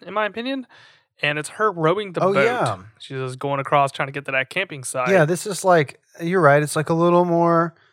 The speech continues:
Speaker 2: uh, quieter. It's got, like, a flute on top, you know, which is nice, like, a nice little flute accompaniment. And, uh, yeah, these beautiful nature shots. She's rowing her canoe. A lot. It's very, very wide and high angled,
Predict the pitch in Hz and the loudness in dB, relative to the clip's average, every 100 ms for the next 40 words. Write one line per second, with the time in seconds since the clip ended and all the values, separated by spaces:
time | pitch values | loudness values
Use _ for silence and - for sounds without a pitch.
0 | _ _ 147 143 147 151 - - 180 175 | _ _ 4 6 6 4 0 2 6 6
1 | 185 180 180 180 180 175 147 147 - 214 | 6 4 4 6 4 2 0 -4 -2 0
2 | 226 156 135 - 151 202 - - _ 175 | 0 -2 -2 -2 -2 -2 -6 -18 _ -4
3 | 196 202 208 247 - 202 208 233 233 226 | -2 2 0 0 -6 -12 -6 -4 -4 -4
4 | 202 220 233 - 170 170 160 151 160 139 | -2 -2 -2 -2 -2 0 0 0 -2 -2
5 | - 160 165 165 - _ _ 135 165 160 | -2 0 0 -2 -10 _ _ -4 -4 -2
6 | 160 156 160 170 _ _ _ _ _ 139 | -2 0 -2 -4 _ _ _ _ _ 0
7 | 139 143 143 143 139 190 202 147 131 - | 0 2 4 4 4 0 0 -4 -6 -10
8 | - 139 165 180 175 160 160 139 123 127 | -12 -4 -2 0 0 0 0 2 0 -2
9 | - 127 - 120 120 - - 151 - 120 | -2 -4 -2 0 -2 -4 -16 -14 -8 -6
10 | 120 - _ _ _ 143 139 139 135 123 | -6 -8 _ _ _ 2 2 2 0 0
11 | 131 147 165 165 165 165 - _ _ _ | 0 2 2 4 2 0 -8 _ _ _
12 | _ 151 190 170 151 165 175 175 147 185 | _ 0 0 0 -2 2 2 2 0 2
13 | 156 131 131 143 151 156 147 120 - 135 | 2 4 4 6 4 2 -2 -6 -2 0
14 | 131 127 123 117 110 120 | 0 0 -4 -4 -8 -12